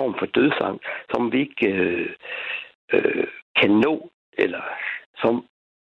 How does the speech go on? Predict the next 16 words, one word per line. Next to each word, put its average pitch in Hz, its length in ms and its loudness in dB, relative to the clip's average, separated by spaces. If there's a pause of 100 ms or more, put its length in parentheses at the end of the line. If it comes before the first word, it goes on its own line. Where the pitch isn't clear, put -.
vi 135 100 0
skal 123 180 2
nå 151 220 2
en 92 60 -2
hel 120 180 2
masse, 101 360 4
som, 92 160 0 (840)
som 110 140 2
vi 120 100 4
er 117 100 4
bange 120 260 0
for 101 100 2
ikke 113 140 2
at - 80 -2
kunne 90 160 2
nå. 90 180 4